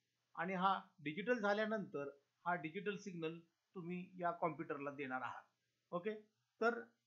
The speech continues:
अशा पद्धतीनं अॅनालॉगचं conversion डिजिटल मध्ये आणि इथं अॅनालॉगचं conversion, अं, डिजिटलचं conversion अॅनालॉग मध्ये आणि इथं अॅनालॉगचं डिजिटल मध्ये असं केलं जाणार आहे.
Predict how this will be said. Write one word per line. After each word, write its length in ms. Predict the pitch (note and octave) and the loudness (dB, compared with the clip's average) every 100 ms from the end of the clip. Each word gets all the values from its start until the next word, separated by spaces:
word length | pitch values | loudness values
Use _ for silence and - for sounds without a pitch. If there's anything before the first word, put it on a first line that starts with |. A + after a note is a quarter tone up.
| - | -2
अशा 200 | F#3+ B3 | 2 4
पद्धतीनं 540 | B3+ A#3 B3 A#3+ A#3 | 4 4 2 2 -2
अॅनालॉगचं 680 | A#3+ - F#3+ A3 B3 A#3+ B3+ | -2 -2 2 6 6 4 0
conversion 560 | A3 G#3 A3+ A3+ A3 | 0 2 2 2 0
डिजिटल 360 | F3+ F#3+ G#3 A3+ | 0 -2 -2 -2
मध्ये 240 | G#3+ G#3 | 0 0
आणि 180 | G#3+ G3+ | 2 2
इथं 320 | G#3 F#3 A3 | -2 -2 -2
अॅनालॉगचं 540 | G#3 E3 F#3 G#3 G#3 G#3 | 0 0 2 2 2 -2
conversion, 520 | G3+ F#3+ F#3+ F#3 G3+ F#3+ _ _ _ _ _ | -4 -4 -4 -6 -12 -12 _ _ _ _ _
अं, 760 | - D#3+ D#3+ D3+ D3 C3+ B2+ B2 C3+ | -4 0 0 -2 -4 -10 -14 -12 -4
डिजिटलचं 460 | D#3 F#3+ A3+ A3 | -2 2 2 2
conversion 480 | G#3 G3+ G#3 G3 G3 | 2 2 2 0 0
अॅनालॉग 400 | E3+ F#3+ G#3 F#3 | 0 4 4 4
मध्ये 220 | E3 D#3 | 2 2
आणि 140 | D#3+ E3+ | 0 -2
इथं 220 | D#3+ F#3 | 0 4
अॅनालॉगचं 640 | E3+ F3 F#3 F#3+ - G#3 | 4 2 0 0 -2 -4
डिजिटल 340 | E3+ E3 G3 G3 | -4 -6 -6 -6
मध्ये 320 | E3+ C3 C3+ - _ - | -4 -4 -6 -10 _ -2
असं 200 | F#3 A#3 | 0 2
केलं 260 | A#3 G#3 | 2 4
जाणार 300 | F#3+ E3+ D3+ | 4 4 4
आहे. 100 | C#3 | 0